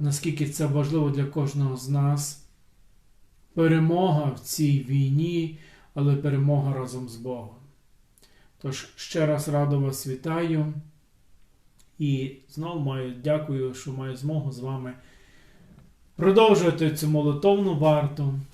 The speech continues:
і молитися, молитися, молитися. В ім'я Отця і Сина і Святого Духа. Слава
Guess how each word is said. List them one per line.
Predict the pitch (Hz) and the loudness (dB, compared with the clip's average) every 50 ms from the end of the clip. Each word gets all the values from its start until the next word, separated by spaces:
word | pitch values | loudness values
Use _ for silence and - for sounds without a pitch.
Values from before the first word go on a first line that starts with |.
| - - - | -20 -14 -8
і | 160 139 | -4 -2
молитися, | 135 135 139 143 151 160 160 - 156 135 - - 147 | -2 0 0 0 0 -2 -4 -6 -10 -10 -8 -8 -8
молитися, | 135 131 131 131 127 127 127 - 135 - - - 135 | -8 -6 -6 -8 -8 -10 -12 -14 -16 -16 -14 -14 -14
молитися. | 120 117 117 113 107 - - - - - - - - - - - | -14 -14 -16 -18 -20 -20 -20 -20 -20 -20 -20 -20 -20 -18 -10 -6
В | |
ім'я | 147 143 147 147 147 143 143 143 | -4 -2 0 0 -2 -2 -4 -4
Отця | 143 - - 196 214 247 240 | -6 -6 -6 -6 -4 -4 -6
і | 220 | -6
Сина | - - - 214 214 196 | -8 -8 -8 -4 -4 -4
і | 170 147 | -4 -4
Святого | 147 160 151 151 165 165 165 | -6 -6 -4 -2 0 0 0
Духа. | 180 208 208 202 - 175 160 156 156 156 - - - - - - - - - - - | 0 -2 -2 -4 -4 -4 -4 -4 -6 -8 -12 -18 -20 -20 -20 -20 -20 -20 -20 -16 -10
Слава | - - - 180 170 170 170 170 170 160 165 160 151 143 - | -8 -4 0 4 6 8 8 8 8 8 6 4 2 0 -4